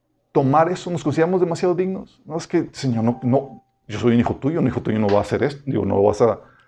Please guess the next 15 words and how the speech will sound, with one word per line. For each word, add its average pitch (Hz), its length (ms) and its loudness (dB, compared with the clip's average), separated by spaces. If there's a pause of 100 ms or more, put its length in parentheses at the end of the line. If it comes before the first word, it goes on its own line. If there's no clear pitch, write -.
(260)
subir." 104 400 -6 (180)
<laughs> - 1160 -16
Tenemos 101 240 0
administraciones 123 520 2
donde 107 340 4 (260)
la 104 140 0
queja 135 380 0 (180)
era 123 200 2
de 120 60 2
que - 380 -6
cómo 127 220 0
Dios 123 180 2
iba 123 140 4
a 123 40 -6
permitir 120 560 -2